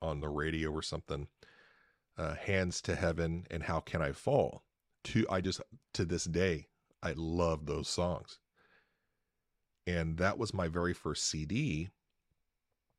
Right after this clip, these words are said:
that I purchased. So I never really got into records or vinyl.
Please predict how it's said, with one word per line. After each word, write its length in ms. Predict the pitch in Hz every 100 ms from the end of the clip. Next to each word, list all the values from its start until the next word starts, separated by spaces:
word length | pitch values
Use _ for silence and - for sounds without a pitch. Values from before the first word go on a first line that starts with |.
| _ - _ _ _ _ _ -
that 340 | 90 85 82
I 200 | 85 82
purchased. 600 | - 143 160 - - - - _ _ _ _ _ _ _ _ _ _ _ _ _
So 140 | - 127
I 60 |
never 180 | 135 170
really 240 | 139 143 95
got 360 | 92 101 107 -
into 720 | 95 92 - - 85 82 85 - _ _ - 87
records 600 | 92 - 65 - - - _ _ -
or 120 | 82
vinyl. 560 | - 90 80 78 -